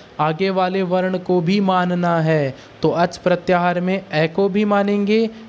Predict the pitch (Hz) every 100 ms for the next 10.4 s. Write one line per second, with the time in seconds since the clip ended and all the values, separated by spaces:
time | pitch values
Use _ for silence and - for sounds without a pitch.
0 | - 151 202 196 208 208 202 196 202 196
1 | 202 196 190 190 196 202 214 - - -
2 | - 185 202 208 - 180 175 - - -
3 | 165 - 175 185 208 208 208 196 202 156
4 | 147 175 185 185 180 - - 147 139 143
5 | 180 180 180 185 185 185 185 180 180 175
6 | 180 175 180 170 143 139 160 180 180 175
7 | 170 175 165 170 165 170 - - - -
8 | 131 151 175 175 165 165 - - - -
9 | 156 160 170 170 - - 165 175 165 -
10 | - 143 151